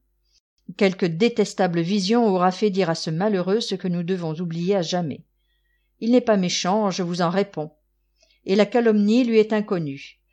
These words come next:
Pardonnez-lui donc, ajouta Fernand,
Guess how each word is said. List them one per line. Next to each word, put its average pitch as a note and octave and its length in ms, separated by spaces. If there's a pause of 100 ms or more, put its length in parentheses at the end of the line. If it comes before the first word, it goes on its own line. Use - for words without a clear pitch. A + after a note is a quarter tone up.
(300)
Pardonnez-lui G#3+ 600
donc, C#3+ 320
ajouta D#3 420
Fernand, D3+ 520